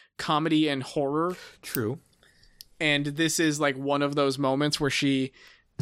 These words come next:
Speaker 1: it is like, she's making these jokes, she's making these funnies about Ron being like, "What about my wife? I've gotta go save my wife." And they're like, "It's not your wife! It's his wife!" And he's like, "Oh yeah, I know, but, like, what?" Like,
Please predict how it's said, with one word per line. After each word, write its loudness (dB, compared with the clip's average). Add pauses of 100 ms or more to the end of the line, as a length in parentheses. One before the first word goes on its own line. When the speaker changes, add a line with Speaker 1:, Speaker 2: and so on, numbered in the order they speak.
(100)
Speaker 1:
it 0
is 0
like, 0 (160)
she's -4
making 2
these -2
jokes, 0
she's -4
making -2
these -2
funnies -2
about 0
Ron 0
being -2
like, -2
"What 2
about 0
my 2
wife? 0
I've -4
gotta 2
go -2
save 0
my 2
wife." 0
And -2
they're 0
like, 0 (280)
"It's 4
not 8 (120)
your 6 (480)
wife! 2 (400)
It's 4
his 4
wife!" 6
And -2
he's 2
like, 2
"Oh 6
yeah, 2
I 2
know, 4
but, 0
like, 2
what?" 4 (460)
Like, 2